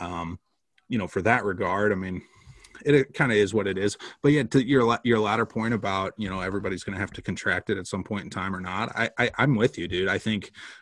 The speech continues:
eventually it, I mean, that's really what is gonna have to happen. I mean, one way or another, I think m-, overwhelming majority of people are gonna end up getting it. Um, I'm just a firm believer that I'd rather have science and the medical community have,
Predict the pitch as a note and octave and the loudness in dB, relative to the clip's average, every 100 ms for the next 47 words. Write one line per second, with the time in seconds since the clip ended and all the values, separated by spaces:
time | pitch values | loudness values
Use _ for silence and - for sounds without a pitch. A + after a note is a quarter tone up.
0 | - F#2+ G#2+ B2 G#2 F#2+ F#2+ F#2+ F#2+ _ | -8 -2 0 2 2 2 2 0 -2 _
1 | - G2 F2+ G2+ G2+ - G2+ G#2 F2+ G2 | -8 -6 -2 -2 -2 -2 0 0 0 -2
2 | F#2+ G2 F#2+ F#2+ E2 F#2 G#2+ - - F#2+ | -2 -2 -2 -6 -4 -4 -4 -6 -4 0
3 | A2+ - E2+ F2 F2+ F2 F2 - _ _ | 0 -2 -10 -8 -6 -6 -8 -12 _ _
4 | _ _ A2 A#2 A2+ G#2 F#2 F2+ G#2+ G#2+ | _ _ 0 2 4 4 2 0 2 2
5 | F#2 F2+ G2 - G2+ F2+ - - - - | 2 -2 -4 -4 -6 -8 -14 -20 -20 -2
6 | A2+ G#2+ G#2 G2+ G2+ F#2+ G2+ G#2 G2 - | 0 2 0 -2 -4 -2 -2 -2 -2 0
7 | A2+ G2+ F2 F#2+ F#2 G2 G2 E2+ - G2 | 0 -2 -4 -4 -6 -6 -6 -8 -4 -2
8 | G#2+ E2+ F2+ _ - - - F2+ F#2 E2+ | -2 -4 -10 _ -20 -20 -10 -6 -4 -4
9 | E2+ - _ A2+ A2+ G#2+ G2+ - G#2 F#2 | -8 -12 _ 0 2 2 0 0 0 2
10 | F#2 G2 F#2+ F#2 F2+ F#2 F#2+ F2+ F#2 F2 | 2 2 2 0 0 0 0 0 -2 -4
11 | - G2 F#2+ F#2 - F#2 F2+ F#2+ F2+ F2 | -2 0 0 -2 -4 -6 -2 -4 -4 -6
12 | - F2 F#2 F2+ F2+ F#2 F2+ E2+ | -6 -4 -2 -2 -2 0 -2 -4